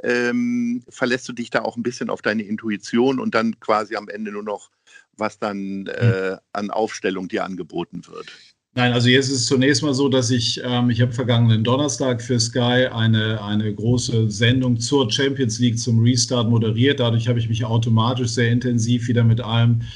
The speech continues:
Speaker 2: befasst und war am Samstag beim Spiel der Bayern. Am Mittwoch, äh, geht's dann für mich nach Lissabon zum Endturnier und natürlich bereite ich mich intensiv vor. Die Cha-, weder die Champions League noch die Bundesliga sind jetzt wirklich Neuland für mich, das ist klar, das geht jedem so, der schon lange dabei ist.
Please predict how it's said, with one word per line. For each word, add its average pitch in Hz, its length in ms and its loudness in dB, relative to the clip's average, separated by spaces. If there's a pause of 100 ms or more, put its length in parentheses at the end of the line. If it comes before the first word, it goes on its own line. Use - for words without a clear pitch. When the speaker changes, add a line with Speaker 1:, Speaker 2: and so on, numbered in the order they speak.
(180)
Speaker 2:
befasst 120 460 0
und 113 140 2
war 110 100 4
am 110 140 2
Samstag 113 480 2
beim 104 200 0
Spiel 113 300 0
der 104 140 0
Bayern. 135 440 0 (360)
Am 110 100 2
Mittwoch, 120 480 4
äh, 120 160 -4
geht's 117 300 2
dann 117 160 2
für 123 100 0
mich 113 220 4
nach 123 200 2
Lissabon 120 540 2
zum 110 220 0
Endturnier 127 580 0
und 107 80 0
natürlich 117 480 0
bereite 110 380 0
ich 107 100 -4
mich 110 160 0
intensiv 104 640 0
vor. 135 440 0 (320)
Die 117 160 6
Cha-, 135 260 2
weder 135 220 4
die 113 120 2
Champions 123 380 2
League 127 140 2
noch 131 140 0
die 135 80 0
Bundesliga 123 520 2
sind 120 160 2
jetzt 117 160 0
wirklich 113 320 -2
Neuland 147 420 2
für 135 140 -4
mich, 127 160 0
das 113 220 -2
ist - 160 -6
klar, 139 260 -2
das 117 160 -2
geht 110 180 -2
jedem 127 280 2
so, 120 180 0
der 113 140 2
schon 110 180 -2
lange 110 240 0
dabei 107 420 0
ist. 120 220 -6